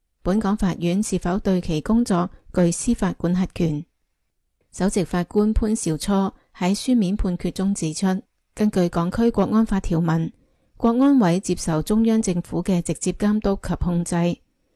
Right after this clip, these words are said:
同時其工作不受包括法院在內嘅任何機關干涉。香港法院並不獲賦予任何角色或權力，亦都無權裁定港區國安法任何條文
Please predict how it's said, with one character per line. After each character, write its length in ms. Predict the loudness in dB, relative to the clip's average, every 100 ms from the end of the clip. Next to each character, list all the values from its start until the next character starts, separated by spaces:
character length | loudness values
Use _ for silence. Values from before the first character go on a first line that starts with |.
| -6
同 140 | -2 -2
時 160 | -2
其 180 | -2 -2
工 220 | 2 2
作 300 | 4 2 0 -6 _
不 80 | -4
受 200 | 0 0
包 180 | 2 0
括 180 | 0 -2
法 220 | -2 -2
院 200 | 0 -2
在 180 | 0 0
內 220 | 2 -2
嘅 260 | 0 0 0
任 220 | -2 -2
何 180 | -2 -2
機 160 | 0 0
關 240 | 2 0
干 180 | 2 0
涉。 180 | 0 0 -2 -4 _ _ _ _ _ _ 0
香 140 | 2
港 140 | 2
法 180 | 0 -2
院 260 | 0 -2 0
並 220 | 0 0
不 80 | 0
獲 160 | 2 0
賦 240 | 0 -2 0
予 240 | 0 0
任 180 | 0 0
何 220 | -2 -2
角 120 | -2
色 260 | -2 0 -2 -2
或 160 | -6 -2
權 180 | -2 0
力， 200 | -2 -2 _ _ _ _
亦 100 | -2
都 100 | 2
無 180 | 2 2 0
權 140 | -4
裁 220 | -2 -2
定 280 | 0 0 0 -6 _
港 220 | -4 -2 0
區 180 | -2
國 160 | 0 -2 0
安 160 | 2 2
法 240 | 0 -2 -2
任 240 | 0 0
何 140 | 0 0
條 160 | 0
文 320 | 0 -2 -2